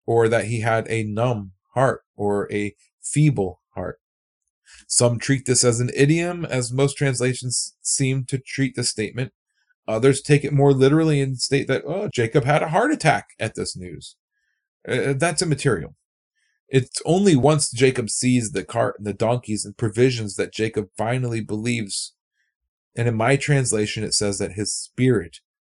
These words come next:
revived. In the Hebrew, it says, "Vatechi ruach," his spirit lived. And it is with this that Jacob declares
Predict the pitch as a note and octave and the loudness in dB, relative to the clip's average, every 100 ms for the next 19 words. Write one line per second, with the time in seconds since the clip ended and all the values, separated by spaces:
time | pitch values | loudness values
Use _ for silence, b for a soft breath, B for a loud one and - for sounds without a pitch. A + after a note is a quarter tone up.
0 | _ _ G#2 G#2+ F#2+ G2+ G2+ E2+ E2+ _ | _ _ 0 0 2 0 0 -4 -10 _
1 | _ _ _ _ _ _ _ _ _ - | _ _ _ _ _ _ _ _ _ -8
2 | A2 A2 G#2+ - A#2 D3 B2+ A2+ A2 - | 0 2 0 -2 4 6 6 4 2 0
3 | G2 F2+ - _ _ - A2 B2 C#3 C3+ | 0 -2 -6 _ _ -2 -2 4 2 4
4 | B2+ A2 B2 B2+ E2+ - - _ _ _ | 0 2 4 4 0 -6 -20 _ _ _
5 | _ G#2+ G2 - - _ _ _ - - | _ -6 -6 -10 -14 _ _ _ -10 -8
6 | - B2+ B2 - _ - F2 G#2+ C3+ D#2 | 0 4 4 0 _ -16 -2 2 2 -2
7 | - - _ _ _ _ _ _ _ _ | -14 -20 _ _ _ _ _ _ _ _
8 | _ B B - A#2+ B2 A2 G#2+ C#3+ A2+ | _ B B -2 4 4 4 6 6 8
9 | B2 C#3+ - A2+ - B2+ A#2+ A#2+ - G2+ | 8 8 6 -2 4 2 4 -2 -2 -8
10 | - - C3 B2 G2+ F2+ - | -6 2 4 4 2 0 -8